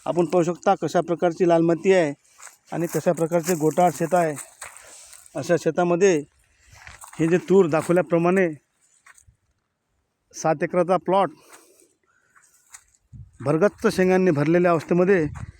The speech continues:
मी दिलेलं एका शेतकऱ्याला हे बियाणं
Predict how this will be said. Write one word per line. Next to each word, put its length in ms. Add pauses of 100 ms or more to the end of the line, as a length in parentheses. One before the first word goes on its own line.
(2000)
मी 80
दिलेलं 440
एका 300
शेतकऱ्याला 520
हे 160
बियाणं 400